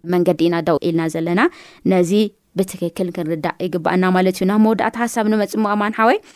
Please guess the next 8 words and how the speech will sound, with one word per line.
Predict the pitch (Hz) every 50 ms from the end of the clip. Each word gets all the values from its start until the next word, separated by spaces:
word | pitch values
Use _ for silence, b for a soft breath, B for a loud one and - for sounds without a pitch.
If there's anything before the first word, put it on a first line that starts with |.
| b b b _ -
ንባቢሎን | 208 226 240 247 240 254 254 254 240 240 262 262 240
ሕዚ | 226 226 170 185
እውን | 254 381 466 466
ደጊሙ | 440 415 370 349 359 339 294
ኢሉ | 240 208 185
ይገልፃ። | 175 - 180 170 - - 180
ምክንያቱም | 190 190 190 233 233 233 226 202
ከተማ | - 233 220 - 220